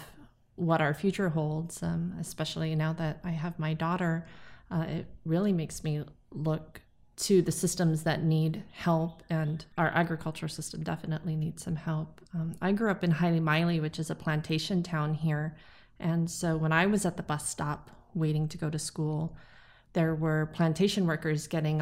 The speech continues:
on their buses, go, heading out to the field. And so that's what I think about when, um,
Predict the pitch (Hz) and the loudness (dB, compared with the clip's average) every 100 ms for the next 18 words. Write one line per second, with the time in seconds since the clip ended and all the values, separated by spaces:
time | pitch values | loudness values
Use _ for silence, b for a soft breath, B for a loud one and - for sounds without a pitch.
0 | 151 156 156 170 170 156 - 147 - 160 | 2 2 2 2 2 -2 -2 -4 -4 -6
1 | 165 - 160 151 147 - 151 160 - 180 | -6 -4 -2 0 -2 -4 -4 -4 -2 0
2 | 185 165 165 160 160 - - 160 156 151 | 2 0 -2 -2 -4 -4 -2 0 0 -2
3 | - 202 196 - 208 262 226 220 180 160 | 6 8 8 4 4 6 4 2 4 4
4 | 156 165 165 - - 170 165 | 4 2 0 -2 -4 0 0